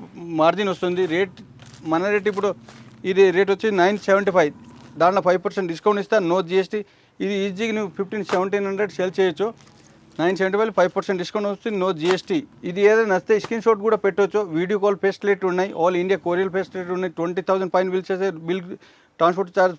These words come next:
ఫ్రీ ఉన్నాయి. చూడండి, మొత్తం వెరైటీ, ఇంకా వెరైటీ చాలా ఉన్నాయి. ఇది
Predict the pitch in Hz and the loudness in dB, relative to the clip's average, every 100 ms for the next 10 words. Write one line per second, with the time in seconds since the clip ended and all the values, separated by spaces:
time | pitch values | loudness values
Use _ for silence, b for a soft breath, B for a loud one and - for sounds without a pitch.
0 | 170 185 175 170 208 - _ _ _ - | -2 2 2 2 0 -4 _ _ _ -20
1 | - 170 175 151 143 170 165 175 170 185 | -6 -2 2 0 0 0 0 0 0 2
2 | 170 175 - 165 180 190 202 - 156 | 2 0 2 2 2 -2 -8 -6 2